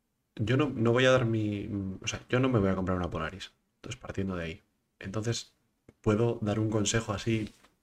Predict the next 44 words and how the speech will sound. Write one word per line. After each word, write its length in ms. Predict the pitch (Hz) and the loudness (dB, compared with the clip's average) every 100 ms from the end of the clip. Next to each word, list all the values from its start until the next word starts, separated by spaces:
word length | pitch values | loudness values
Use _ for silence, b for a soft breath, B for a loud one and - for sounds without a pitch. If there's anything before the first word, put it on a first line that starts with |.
| _ _ - _ _ _ _ _ _ | _ _ -20 _ _ _ _ _ _
aleatorio, 600 | 104 98 95 127 131 127 | -4 -2 0 2 0 0
¿no? 180 | 127 147 | -4 -6
Y, 340 | 90 90 87 | -6 -4 -6
y 160 | - 95 | -4 -4
la 140 | 90 | -4
gente 200 | 92 110 | -4 -4
que 60 | 104 | -4
me 80 | 98 | -4
haga 100 | 101 | -4
caso 180 | 104 - | -6 -6
si 100 | 95 | -4
quiere 160 | 113 | -4
o 40 | 98 | -4
que 100 | 87 | -8
no. 180 | 90 _ _ _ _ _ _ | -10 _ _ _ _ _ _
Yo 100 | - | -8
creo 140 | 104 123 | -4 0
que 60 | |
hay 60 | 104 | 2
una 140 | 104 | 0
posibilidad 600 | 107 110 104 95 92 104 101 | 0 -2 -2 -2 -2 -4 -6
de 200 | 101 85 | -8 -8
que 340 | - 82 82 | -6 -6 -4
suba 360 | - - 98 98 | -4 -2 -2 -4
poco 180 | - 87 | -6 -8
a 60 | |
poco 180 | 90 90 | -6 -8
de 80 | 85 | -8
precio. 280 | - - 90 | -12 -16 -8
Entonces, 380 | 98 101 113 | -6 -6 -6
yo, 240 | - 117 - _ | -4 -6 -6 _
si 300 | - - 104 | 0 0 0
el 100 | 101 | -2
último 320 | 131 143 135 123 | -2 -2 -2 2
día 200 | 120 104 | 2 2
de 80 | |
la 160 | 98 101 | 0 -2
Expo 360 | 104 - 95 - _ _ _ _ _ _ _ _ _ _ _ _ | -2 -8 -12 -18 _ _ _ _ _ _ _ _ _ _ _ _
no 180 | 104 127 | 0 2
salió 380 | 127 110 117 110 | 2 2 2 2
ese 160 | 110 | 0
descuento 520 | 101 - 110 104 98 95 | -4 -2 -4 -4 -6 -6
que, 520 | 95 90 85 85 85 - | -6 -6 -6 -10 -14 -12
que 720 | 90 85 82 82 80 - | -8 -6 -8 -10 -12 -14